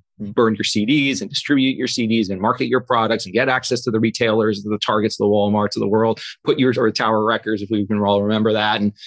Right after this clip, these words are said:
put your content so it had a prominent place and sell through. To your point, technology fundamentally changed that.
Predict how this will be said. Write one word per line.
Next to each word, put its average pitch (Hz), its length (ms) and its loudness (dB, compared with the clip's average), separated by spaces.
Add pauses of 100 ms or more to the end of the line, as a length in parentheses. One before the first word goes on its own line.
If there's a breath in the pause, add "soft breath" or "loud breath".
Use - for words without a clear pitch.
(160 loud breath)
put 139 140 2
your 127 380 2
content 120 480 -2
so 110 140 0
it 104 120 -4
had 101 240 -2 (240)
a 101 120 0
prominent 107 420 0
place 107 280 0
and 95 140 -8 (180)
sell - 260 0
through. 107 220 2 (420 loud breath)
To 139 120 2
your 165 100 4
point, 156 360 0
technology 120 520 0
fundamentally 104 440 -2
changed - 380 -6
that. - 200 -8